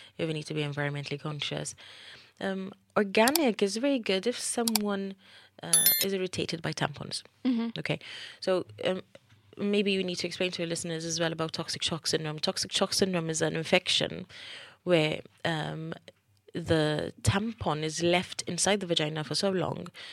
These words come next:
Speaker 1: that there's bacteria that starts growing on the, on this nice bed of blood and cotton, okay?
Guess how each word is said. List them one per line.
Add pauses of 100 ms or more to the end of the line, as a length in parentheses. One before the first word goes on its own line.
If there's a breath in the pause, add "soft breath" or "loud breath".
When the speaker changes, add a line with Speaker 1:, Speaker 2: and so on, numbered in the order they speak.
(300 loud breath)
Speaker 1:
that
there's
bacteria (160)
that
starts
growing
on
the, (480 loud breath)
on
this
nice
bed
of
blood (100)
and
cotton, (380 loud breath)
okay?